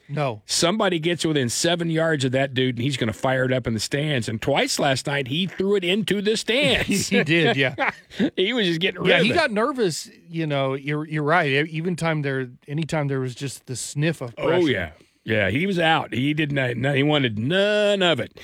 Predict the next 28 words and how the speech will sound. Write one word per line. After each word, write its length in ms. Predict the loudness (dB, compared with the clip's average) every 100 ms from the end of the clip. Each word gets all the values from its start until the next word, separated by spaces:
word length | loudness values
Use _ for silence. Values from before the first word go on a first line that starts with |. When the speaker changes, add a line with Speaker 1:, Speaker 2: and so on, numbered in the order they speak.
| -20 -20 -10 -4
Speaker 2:
and 160 | -2
he 80 | 0
got 180 | -2 0
rid 160 | 2
of 80 | 0
it 120 | -2
pretty 220 | -2 -2 0
quick. 280 | 0 0
They 240 | 0 0 0
ran, 300 | 0 0 0
Tulsa 340 | 0 0 0
did, 180 | 0 -2
for 100 | -4
two 120 | -2
hundred 180 | -2 0
eighty-nine 380 | -2 0 0 0
yards 320 | 0 0 0
last 280 | -2 -2 -2
night. 220 | -2 0
Now, 220 | 0 0
it 80 | 0
was 160 | -2 -2
tough 200 | -2 -2
sledding 400 | 0 0 0 -2
until 260 | -2 -2
the 100 | -2
second 320 | -2 -4 -4
half. 360 | -2 0 0